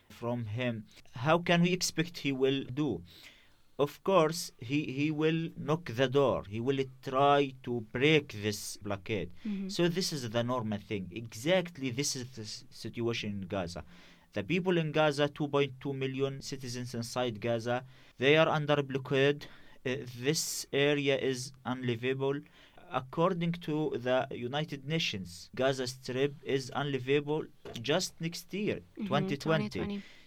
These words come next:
Speaker 1: So what can we expect from these people? To still silent? If they still silent, this means that more deaths, more suffering, more unhuman conditions. So as the conditions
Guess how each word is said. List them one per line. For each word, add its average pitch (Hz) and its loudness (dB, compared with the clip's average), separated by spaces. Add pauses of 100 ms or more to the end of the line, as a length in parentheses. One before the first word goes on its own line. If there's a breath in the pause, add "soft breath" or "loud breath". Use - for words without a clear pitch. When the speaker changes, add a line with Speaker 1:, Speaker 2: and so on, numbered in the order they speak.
Speaker 1:
So 185 6 (100)
what 175 6
can 185 6
we 170 6
expect - -2
from 147 -2
these 139 -2
people? 139 -2 (360 soft breath)
To - -4
still 170 0
silent? 175 2
If 139 2
they 151 4
still 165 -4
silent, 170 -2 (200 loud breath)
this 143 -2
means 151 -2
that 143 4 (300 soft breath)
more 139 2
deaths, 120 -2
more 135 0
suffering, 107 -2 (340 soft breath)
more 156 4
unhuman 147 2
conditions. 98 -4 (460 loud breath)
So 214 6 (200)
as 170 6
the 160 6
conditions 156 2